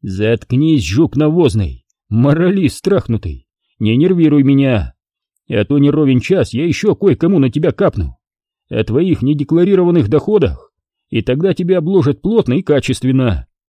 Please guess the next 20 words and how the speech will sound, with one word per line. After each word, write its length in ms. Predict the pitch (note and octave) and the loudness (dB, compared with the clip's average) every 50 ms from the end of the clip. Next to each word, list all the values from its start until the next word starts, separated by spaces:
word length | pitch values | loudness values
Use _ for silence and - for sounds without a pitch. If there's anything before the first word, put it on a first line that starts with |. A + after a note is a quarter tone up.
| _ _ _ - | _ _ _ -6
Выбирай. 680 | G2+ G#2+ A2 A2 C3+ D#3 G3+ A3 G3 C#3+ E2+ C2 - _ _ _ _ _ _ _ _ _ _ _ _ | -4 -2 2 2 2 2 2 2 2 0 0 -4 -8 _ _ _ _ _ _ _ _ _ _ _ _
Или 380 | - G#2+ A2 A#2+ B2+ D3 F#3 | -2 0 0 2 2 2 2
исповедь 440 | G#3+ - - - D#3+ C3 A#2+ G2+ - | 0 -2 -2 -2 -2 0 0 0 0
на 80 | G#2 A#2 | 0 0
моей 240 | C#3 D#3+ F#3+ D#3+ B2 | 0 0 0 0 -2
чехоточной 580 | - C#3+ - - E3+ - - - - C3 C3 | -2 -4 -2 -2 -2 -2 -2 -2 -2 -2 0
груди, 520 | A#2 B2+ D#3 F#3 F3+ E3+ B2 E2+ C2 - _ _ _ _ _ _ _ _ | 0 0 0 2 2 0 0 -2 -4 -8 _ _ _ _ _ _ _ _
или 240 | - - F#3+ A3 G#3 | -4 -2 0 2 2
лапы 340 | D3 A#2+ D#3+ G3+ G3 - C3 | 2 2 2 0 0 0 0
рэкета. 680 | A#2+ C#3 C#3+ - C3+ - - C3 A#2+ G2+ D2+ C2 - _ _ _ _ _ _ _ _ _ | 0 0 0 0 -2 -2 0 0 0 0 -2 -6 -12 _ _ _ _ _ _ _ _ _
У 120 | - - F#2+ | -6 -4 -2
меня 280 | A2 A#2 C#3 D#3 D3+ | 0 0 0 2 2
мало 260 | D3 E3 E3 D#3+ D3 | 2 2 2 2 2
времени 500 | B2+ A#2+ E3+ G#3 F#3+ D3+ B2+ A#2 G#2+ F2 | 2 0 0 0 0 2 2 2 0 0
и 100 | E2 G2 | -2 -2
много 300 | G2 A#2 D3+ E3+ D#3+ D#3 | -2 0 0 0 0 0
желания 480 | A#2 F#2 C#3+ E3+ G#3 G#3+ F3+ D3+ A#2 G#2 | 0 0 0 0 2 2 2 0 0 0
почистить 540 | - A2+ G#2+ - A3 G#3+ - - C3 A2 - | -2 -2 -2 -2 -2 -4 -2 -4 -4 -4 -4
тебе 200 | B2+ B2 - - | -4 -4 -2 -4
харю. 540 | - - C#3 C#3+ B2+ B2 A#2 F#2 C#2+ - | -2 0 0 2 2 2 0 -2 -4 -8